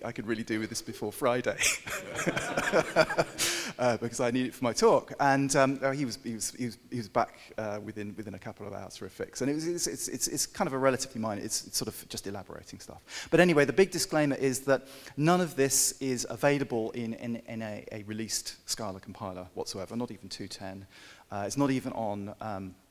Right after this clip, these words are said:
it's not even on, on the two eleven snapshots yet. Uh, it's Macro Paradise only. There is absolutely g-, no guarantee that, uh,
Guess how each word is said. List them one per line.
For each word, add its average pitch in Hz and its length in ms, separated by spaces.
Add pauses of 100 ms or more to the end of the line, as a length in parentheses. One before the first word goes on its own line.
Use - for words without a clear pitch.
(460)
it's - 140
not 113 140
even 113 200
on, 104 200
on 104 200
the 104 100
two 110 200
eleven 101 320
snapshots - 680 (240)
yet. 92 440
Uh, 110 60
it's 85 240
Macro 113 260
Paradise 95 520
only. 104 340 (420)
There 135 140
is 135 120
absolutely 147 680
g-, 139 160
no 165 260
guarantee 127 680
that, - 460
uh, 110 140